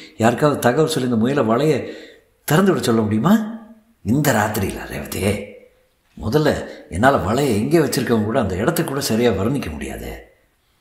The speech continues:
அப்படின்னா ஒரு காரியம் என்ன செய்ய முடியும்? இல்லைன்னா உங்க பையன், ரேவதி, அந்த பையனுக்கு உலகம் தெரியணும். இவ்வளவு சீக்கிரம் தெரிய வேண்டாம். அவன் உலகத்துல முயல் மாதிரி மிருகங்கள் எல்லாம் காப்பாற்றப்பட வேண்டியது.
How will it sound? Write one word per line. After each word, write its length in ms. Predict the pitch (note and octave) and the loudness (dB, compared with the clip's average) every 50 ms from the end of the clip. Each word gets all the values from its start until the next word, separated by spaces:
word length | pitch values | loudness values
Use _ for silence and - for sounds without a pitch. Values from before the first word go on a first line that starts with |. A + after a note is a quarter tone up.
| _ _ _ _ _ _ _ - | _ _ _ _ _ _ _ -6
அப்படின்னா 200 | - - D3+ F3 | -2 2 2 4
ஒரு 160 | G#3 G3+ F3 | 4 2 2
காரியம் 440 | - F#3 E3+ F3+ G3+ G3+ F#3 E3+ D#3+ | 2 4 4 4 4 2 0 0 0
என்ன 160 | D#3+ D#3+ E3 | 0 0 0
செய்ய 240 | D#3+ - D#3+ D#3+ D#3+ | 0 0 0 0 0
முடியும்? 360 | D#3+ C#3+ C3+ B2 G#2 G2+ G2 | 0 0 -2 -2 -4 -4 -6
இல்லைன்னா 260 | - - C#3 D3 D3+ F3 | -6 -4 -2 0 0 0
உங்க 240 | E3+ D3+ - D3+ | 0 -2 -2 -4
பையன், 720 | - - C#3+ D3+ E3 F3 D#3+ C#3+ A#2+ A#2 - - - - - _ _ _ _ _ _ - | -4 -2 -2 -2 0 0 0 -2 -2 -6 -8 -14 -20 -20 -20 _ _ _ _ _ _ -4
ரேவதி, 460 | E2+ F#2 G#2+ B2 A#2 G2 - - - - - - - - _ _ _ _ _ _ _ _ _ - | 2 4 4 4 4 2 -4 -6 -8 -10 -12 -16 -20 -20 _ _ _ _ _ _ _ _ _ -20
அந்த 180 | - - - - - - | -16 -14 -14 -12 -10 -6
பையனுக்கு 340 | G2 A2 D3 D#3 D3+ G#2+ D#2+ | -2 0 2 2 2 0 -2
உலகம் 320 | D2 F#2 A#2+ C#3 D#3 C3+ G2 | 0 0 0 2 2 0 0
தெரியணும். 460 | F#2 D#2 D#2 D2+ C#2+ C2 - - - - _ _ | -2 -4 -4 -6 -8 -8 -12 -14 -18 -20 _ _
இவ்வளவு 320 | - G3+ A3 A#3 B3 A3+ - | 0 2 4 6 6 4 4
சீக்கிரம் 320 | - A3+ G#3+ A#3 B3 G3+ | 2 0 0 2 2 2
தெரிய 240 | G#3 F#3+ F3+ F#3+ F#3 | 2 2 2 4 2
வேண்டாம். 420 | F3 F3 D3+ D3+ D#3+ C#3+ - - | 2 2 0 0 0 -2 -2 -4
அவன் 280 | - B2+ C3+ C#3 C#3+ D3+ | -2 0 0 2 4 2
உலகத்துல 380 | F3+ F3 F3 E3 - E3 F3 E3+ | 2 2 0 0 0 0 2 2
முயல் 260 | D3+ D#3 E3 E3+ E3+ | 2 2 2 2 2
மாதிரி 240 | D#3+ D#3+ D#3+ D#3+ D#3+ | 2 2 2 2 0
மிருகங்கள் 420 | D3 D3 D3 D3+ D#3 D3+ D3+ D3 | 0 2 2 2 2 2 2 2
எல்லாம் 260 | C#3+ C#3 C#3+ D3+ D3+ | 2 0 0 -2 -2
காப்பாற்றப்பட 600 | - D#3 D#3 D#3 - F#3 F3+ D#3 B2+ - A#2 A#2 | -2 -2 0 2 2 2 2 0 0 0 0 2
வேண்டியது. 520 | A2+ A2 A2 G#2+ G#2 G2 G2+ G2+ - - | 2 2 2 0 0 0 -2 -4 -6 -10